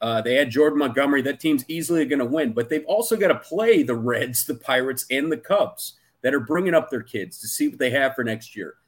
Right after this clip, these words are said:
There is no easy win down the stretch. And they're gonna make it a little bit tough. I still think the Cardinals, I mean, Nobody's gonna spoil that division. They're gonna win it comfortably,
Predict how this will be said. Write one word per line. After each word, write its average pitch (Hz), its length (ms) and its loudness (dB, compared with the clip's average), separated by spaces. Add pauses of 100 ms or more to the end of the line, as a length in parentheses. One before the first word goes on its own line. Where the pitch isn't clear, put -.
(120)
There 160 200 0
is 147 180 -6
no 156 560 0
easy 147 380 -8
win 135 280 -4
down 127 260 0
the 117 60 -2
stretch. - 640 -6 (420)
And 143 380 -2
they're 139 220 0
gonna 160 160 4
make 147 220 0
it 139 60 2
a 131 40 -2
little 147 200 -2
bit 135 220 -4
tough. 131 400 4
I 127 80 2
still 165 280 -4
think 151 160 -6
the 123 80 -8
Cardinals, 131 680 -2
I 127 60 -6
mean, 123 320 -2 (520)
Nobody's 185 380 0
gonna 143 140 0
spoil 131 320 -2
that 120 140 -2
division. 113 300 -8
They're 135 100 -6
gonna 170 120 -6
win 151 160 0
it - 80 -6
comfortably, 139 720 -4